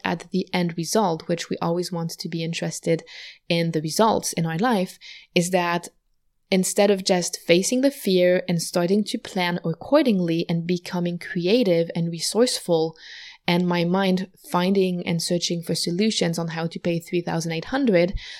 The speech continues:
I would just do the ostrich strategy of thinking I needed less, but the result would be exactly the same because throughout the month, I needed more and I didn't have more. So instead of being stressed once, facing my budget and the higher month amount and then doing something about it,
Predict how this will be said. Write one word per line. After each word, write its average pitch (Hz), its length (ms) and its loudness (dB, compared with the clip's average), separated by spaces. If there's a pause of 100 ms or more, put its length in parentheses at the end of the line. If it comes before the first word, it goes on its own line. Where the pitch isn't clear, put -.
(200)
I 190 80 4
would 202 140 6
just 208 380 2
do 190 160 0
the 180 200 -2
ostrich 175 540 0
strategy 175 640 -2
of 165 80 -4
thinking 180 380 -4
I 170 80 -4
needed 170 320 -2
less, 226 400 4 (340)
but 196 160 4
the 233 100 12
result 247 440 2
would 214 160 4
be 233 100 4
exactly 208 460 4
the 190 100 2
same 220 320 2
because 175 300 0
throughout 220 460 4
the 196 60 2
month, 196 460 2 (300)
I 202 100 8
needed 190 300 6
more 190 480 2
and 185 120 4
I 196 80 2
didn't 196 300 2
have 226 220 -2
more. - 260 -4 (260)
So 214 120 2
instead 220 260 4
of 302 160 0
being 233 220 6
stressed 208 500 2
once, 180 540 2
facing 190 420 2
my 220 160 2
budget 185 380 0
and 185 100 0
the 175 60 0 (100)
higher 175 240 0
month 175 400 -4 (340)
amount 180 300 6
and 185 100 2
then 175 160 0
doing 302 220 4
something 185 320 0
about 165 220 2
it, 185 120 6